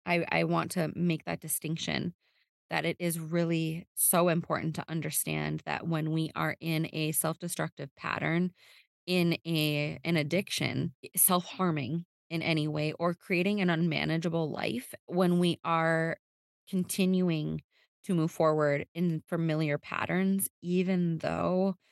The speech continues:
they feel painful to us and they are leading to unmanageability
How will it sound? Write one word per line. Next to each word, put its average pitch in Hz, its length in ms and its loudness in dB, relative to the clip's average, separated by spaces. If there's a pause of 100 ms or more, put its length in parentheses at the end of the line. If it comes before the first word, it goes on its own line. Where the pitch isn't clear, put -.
(300)
they 165 300 4
feel 170 440 -2
painful - 540 -8
to - 220 -8
us - 320 -6 (100)
and 160 220 -2
they 156 100 0
are 156 160 2
leading 160 480 0
to 151 320 -4
unmanageability 156 1000 0